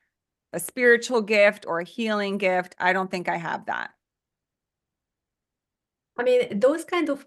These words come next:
Speaker 2: people are not at the level yet that they need actually support about it, you know? So I would say I help them to feel good, happy,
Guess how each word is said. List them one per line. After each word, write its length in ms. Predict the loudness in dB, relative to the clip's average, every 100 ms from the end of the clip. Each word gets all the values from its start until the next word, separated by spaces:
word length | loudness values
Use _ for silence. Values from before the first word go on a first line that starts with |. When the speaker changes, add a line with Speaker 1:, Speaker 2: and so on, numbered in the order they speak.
| -12
Speaker 2:
people 600 | -10 -8 -6 -6 -4 -6 -4
are 260 | 0 2 2
not 320 | 0 -4 -6
at 180 | -6 -4
the 120 | -2
level 460 | 0 0 0 -2 -2
yet 680 | -4 -2 -2 -4 -6 -14 -10
that 240 | -4 -2 -2
they 160 | 0 2
need 300 | 2 0 -6
actually 880 | -8 -10 -8 -4 -2 -2 -4 -6 -10
support 720 | -16 -8 -6 -6 -8 -6 -6 -8
about 460 | -4 -2 -2 -4
it, 300 | -4 -6 -8
you 120 | -4 0
know? 260 | 2 0
So 180 | 0 -4
I 220 | 0 0
would 180 | 0 -4
say 420 | 0 2 2 0 -10 -20 _ _
I 300 | 0 2 -2 -6
help 560 | -4 0 2 0 -4 -2
them 380 | 2 2 0 -6
to 260 | -10 -10 -10
feel 280 | -6 -4
good, 500 | -2 0 0 -2 -10 _
happy, 600 | _ -4 -4 -6 -10 -10